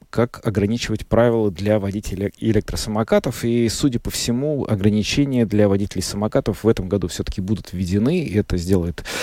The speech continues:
Министерство сообщения. И в этой связи, вы знаете, вот, э, о чём хочется вас сегодня спросить. Ведь на самом деле электросамокат — это далеко не единственный транспорт на наших улицах, который вызывает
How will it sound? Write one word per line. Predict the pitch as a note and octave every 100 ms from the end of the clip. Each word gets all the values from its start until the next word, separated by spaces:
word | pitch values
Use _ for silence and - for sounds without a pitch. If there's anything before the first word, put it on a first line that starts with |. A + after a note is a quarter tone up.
| - -
Министерство | G2+ G#2 - G2 F2+
сообщения. | - G#2 - G3+ F3 D3 B2+ - - - -
И | B2+ A#2+ A#2 G#2+
в |
этой | D3 E3
связи, | C3 C3+ A#2+ C#3+ C3+ B2
вы | A2+
знаете, | F#3 G#3+
вот, | B2 -
э, | - G2+
о | A2
чём | -
хочется | A2+ A#2 - -
вас | G#2 -
сегодня | A2 F#2
спросить. | - A2+ A2+ G#2 -
Ведь | G#2 -
на | A#2
самом | - F#3
деле | C#3+ D3+ D3 C#3 A#2+
электросамокат — | C#3 D3 - C3 C#3+ C#3 G#3 G3
это | D3
далеко | C3 C3 -
не | D3+ C3+
единственный | B2 D#3 - A#2+ A2+
транспорт | - C3 B2+ A2 -
на | G#2+
наших | A2 G#2 -
улицах, | G#3+ F3+ B2+
который | - - D3 C3
вызывает | G2+ F#2 A2 B2 B2+